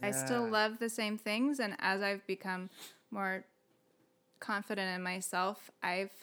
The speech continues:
Speaker 1: found that I use the same gifts now that I was using
Speaker 2: Mm-hmm.
Speaker 1: when I was in ministry.
Speaker 2: Yeah.
Speaker 1: And, uh,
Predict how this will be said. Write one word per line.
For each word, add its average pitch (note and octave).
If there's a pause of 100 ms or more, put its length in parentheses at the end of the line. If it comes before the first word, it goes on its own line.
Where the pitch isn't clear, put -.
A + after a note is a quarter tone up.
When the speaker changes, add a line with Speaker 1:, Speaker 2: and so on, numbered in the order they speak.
(1000)
Speaker 1:
found C#4+
that C#4
I B3
use B3
the C4+
same B3+
gifts A#3
now A3+
that A3
I G#3+
was G#3+
using G3 (280)
Speaker 2:
Mm-hmm. B2+ (280)
Speaker 1:
when F#3+
I F#3
was F#3
in G3
ministry. G#3 (500)
Speaker 2:
Yeah. D3+ (100)
Speaker 1:
And, F#3+ (280)
uh, F#3